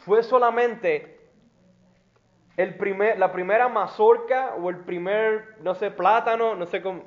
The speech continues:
¿verdad? Que, que le guste más, de la gran cosecha que va a ocurrir en el día final cuando usted y yo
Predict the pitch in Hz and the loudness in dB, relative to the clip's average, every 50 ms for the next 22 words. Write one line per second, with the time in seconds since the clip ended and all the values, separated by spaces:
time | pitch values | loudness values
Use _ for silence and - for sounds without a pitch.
0 | - - 143 147 165 190 196 175 160 131 - - 151 151 165 180 196 175 - 190 | -14 -6 -4 -2 0 0 -2 -2 -4 -6 -6 -6 -4 -2 -2 -2 -4 -6 -6 -8
1 | 165 156 165 180 196 196 - - - - - - - _ _ _ _ _ _ _ | -6 -4 -4 -4 -4 -8 -12 -18 -20 -20 -20 -20 -20 _ _ _ _ _ _ _
2 | _ 143 170 180 190 185 185 185 185 196 226 262 269 - 302 294 285 285 - 277 | _ -2 2 4 4 4 4 4 4 4 4 2 0 0 0 0 0 4 6 8
3 | 285 277 277 277 - 170 151 147 147 151 151 151 - - - _ _ _ - 185 | 8 8 6 4 0 0 2 4 2 2 0 -4 -10 -18 -20 _ _ _ 0 0
4 | 190 190 180 196 214 240 262 262 262 269 262 240 214 214 214 226 233 208 - 165 | 2 4 8 8 10 10 10 8 6 4 0 0 0 0 0 -2 -2 -4 -4 -4
5 | 180 180 175 175 170 170 165 - 214 220 254 277 269 262 269 262 247 233 220 196 | -4 -4 -2 -4 -4 -6 -6 -8 -4 0 2 2 2 0 -2 -8 -8 -4 -2 -2
6 | 170 151 143 143 147 147 - - 180 180 180 175 180 175 170 - - - - 202 | 0 0 -2 -4 -6 -10 -2 0 0 0 2 0 -4 -4 -4 -6 -14 -6 0 4
7 | 208 214 233 247 269 - - - - - - 175 175 170 160 180 220 233 202 160 | 6 8 8 6 6 4 0 -8 -16 -18 -16 -14 -14 -10 2 4 6 8 8 6
8 | 139 127 127 - - | 4 2 -2 -6 -12